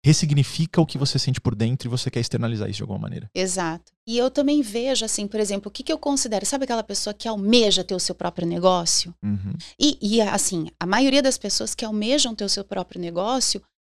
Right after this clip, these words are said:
Speaker 2: é por uma ideia utópica, né? Porque ele acha que
Speaker 1: Sim.
Speaker 2: ele vai trabalhar menos e que ele vai ganhar muito, né? Que ele acha que ele tá
Speaker 1: É
Speaker 2: deixando
Speaker 1: totalmente o inverso, né, geralmente.
Speaker 2: Totalmente, é totalmente o inverso. Na verdade, eu só acho que a gente tem mais autonomia sobre o nosso tempo.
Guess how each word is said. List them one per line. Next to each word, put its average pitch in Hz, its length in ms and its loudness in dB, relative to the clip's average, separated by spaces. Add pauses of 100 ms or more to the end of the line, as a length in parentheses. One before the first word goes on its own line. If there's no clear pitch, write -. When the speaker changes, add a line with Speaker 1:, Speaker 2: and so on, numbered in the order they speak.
Speaker 2:
é 220 60 4
por 254 180 0
uma 269 640 2
ideia 226 580 2
utópica, 240 680 -4
né? 190 160 0
Porque 196 240 -6
ele 196 100 -2
acha 190 240 2
que 175 100 -6
Speaker 1:
Sim. 185 40 2
Speaker 2:
ele 190 140 0
vai 180 420 -4 (240)
trabalhar 175 400 2
menos 254 380 2
e 311 40 0
que 294 100 -4
ele 269 80 0
vai 262 120 0
ganhar 269 300 2
muito, 214 420 2
né? 175 140 0
Que - 120 -2
ele 185 140 2
acha 208 240 4
que - 80 -2
ele 214 80 -2
tá - 80 -2
Speaker 1:
É 208 40 -2
Speaker 2:
deixando 202 260 4
Speaker 1:
totalmente 165 260 6
o - 40 6
inverso, 123 360 4
né, 110 60 -2
geralmente. 117 260 6
Speaker 2:
Totalmente, 427 760 8
é 247 100 2
totalmente 359 580 4
o - 20 2
inverso. 262 460 4
Na 233 80 2
verdade, 240 420 2
eu 285 80 4
só 269 200 -4
acho 220 240 -2
que 320 60 0
a 302 40 2
gente 269 220 4
tem 262 100 0
mais 247 220 2
autonomia 269 800 4
sobre 320 260 0
o 311 40 2
nosso 302 300 0
tempo. 175 520 -2